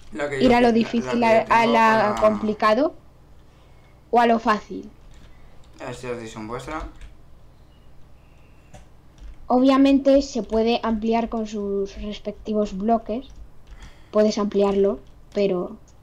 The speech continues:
Speaker 2: Ari de momento no ha decidido ampliar. De momento.
Speaker 1: Mm, es que esta duda, ¿cómo amplío?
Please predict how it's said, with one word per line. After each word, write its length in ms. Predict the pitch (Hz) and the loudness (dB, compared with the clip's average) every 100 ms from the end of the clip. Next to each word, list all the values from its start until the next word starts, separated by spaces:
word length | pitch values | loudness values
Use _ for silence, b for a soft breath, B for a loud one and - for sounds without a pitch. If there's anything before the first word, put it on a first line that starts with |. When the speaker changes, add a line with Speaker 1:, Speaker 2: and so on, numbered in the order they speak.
| - - - - - - - - - - - - - - - - | -20 -20 -20 -20 -20 -20 -20 -20 -20 -20 -20 -20 -20 -20 -20 -2
Speaker 2:
Ari 320 | 240 254 262 247 | 2 6 6 6
de 100 | 233 | 6
momento 640 | 233 233 233 208 233 220 | 4 4 2 2 0 0
no 260 | 220 220 | -2 -4
ha 60 | 214 | -2
decidido 400 | 214 208 214 208 | -2 -4 -2 -2
ampliar. 480 | 202 202 196 202 - - - - - - - | -2 -2 0 0 -4 -12 -20 -20 -20 -20 -10
De 80 | 196 | -6
momento. 380 | 190 180 180 - - - | -4 -6 -8 -12 -18 -14
Speaker 1:
Mm, 580 | 120 117 113 113 113 113 - - - - - 220 | -12 -10 -10 -10 -12 -14 -16 -14 -14 -12 -14 -14
es 80 | - | -10
que 120 | 165 | -10
esta 260 | 160 147 147 | -8 -6 -6
duda, 240 | 151 127 | -8 -10
¿cómo 200 | 151 160 | -8 -8
amplío? 200 | 135 | -8